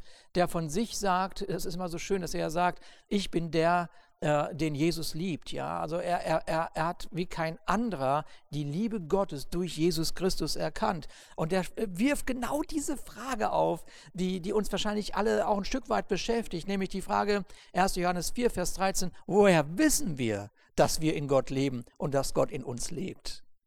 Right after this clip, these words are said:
Wo-, woher weiß ich denn das? Wo, wie, wie kriege ich das denn mit? Ja? Und, äh, bevor wir jetzt weiterlesen und von Johannes gleich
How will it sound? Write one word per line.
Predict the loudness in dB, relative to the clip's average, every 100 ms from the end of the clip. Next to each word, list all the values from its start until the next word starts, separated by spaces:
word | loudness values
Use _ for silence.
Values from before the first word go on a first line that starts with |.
| 2
Wo-, | 2 0 2
woher | 2 2
weiß | -2 2 2
ich | 2 -2
denn | -2
das? | -2 -2 -10 -14 -20 _ _ _ -20 -10
Wo, | -8
wie, | -6 -4
wie | -2 -2
kriege | -4 -2
ich | 0
das | 2 2 2
denn | 2 2
mit? | 2 2 0 -4 -14 _ _ -14 -4
Ja? | -2 -2 -6 -20 -20 -20 2
Und, | 2 4 2
äh, | 2 4
bevor | 4 4 4 6
wir |
jetzt | 4 4
weiterlesen | 2 4 4 4 4 2
und | -2 -2
von | -2 0
Johannes | 0 0 0
gleich | 2 0 -2